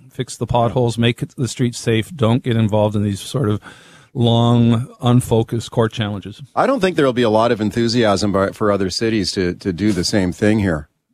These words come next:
Speaker 1: No,
Speaker 2: I don't know,
Speaker 1: well,
Speaker 2: maybe Victoria City Council will get
Speaker 1: or,
Speaker 2: on
Speaker 1: or
Speaker 2: board.
Speaker 1: Seattle.
Speaker 2: Yeah.
Speaker 1: You know,
Speaker 2: But I don't
Speaker 1: somebody
Speaker 2: think in B C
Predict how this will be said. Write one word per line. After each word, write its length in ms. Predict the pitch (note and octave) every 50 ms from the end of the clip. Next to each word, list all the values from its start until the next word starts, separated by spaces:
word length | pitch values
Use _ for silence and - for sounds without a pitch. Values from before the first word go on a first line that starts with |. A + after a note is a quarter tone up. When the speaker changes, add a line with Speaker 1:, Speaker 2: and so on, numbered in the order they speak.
| _ _ _ _
Speaker 1:
No, 80 | G#3+ G#3+
Speaker 2:
I 40 |
don't 100 | A#3 A3+
know, 80 | - G3
Speaker 1:
well, 100 | G3+ -
Speaker 2:
maybe 180 | F#3 F#3 F#3+ E3+
Victoria 520 | D#3 D#3+ - D#3+ D#3+ D#3+ E3+ F3 D3+ C3
City 260 | - - C3+ A2+ A2
Council 440 | - A#2 A2+ G2+ G2 F2+ - G#2+ G2
will 80 | F#2 F2+
get 180 | F#2+ G2 F#2+
Speaker 1:
or, 20 | F#2
Speaker 2:
on 80 | F2+ F2+
Speaker 1:
or 100 | B2 B2+
Speaker 2:
board. 40 | B2
Speaker 1:
Seattle. 520 | - - C#3+ C3 C3 C3 B2+ A#2+ F#2 D2+ - _ _ _ _ _ _ _ _ _
Speaker 2:
Yeah. 320 | A2 A2+ G#2 F#2 E2+ D#2+ - -
Speaker 1:
You 80 | - -
know, 160 | G#2 G#2 G#2+
Speaker 2:
But 300 | G#2 A#2 - C3+ A#2+ A#2+
I 80 | C3+ D#3+
don't 80 | F#3+
Speaker 1:
somebody 40 | F3+
Speaker 2:
think 140 | F3 F3 E3 D3+
in 60 | C3+
B 200 | C#3 C#3+ C#3 B2+
C 440 | - - D#3 E3 D3 A#2+ A2+ A#2+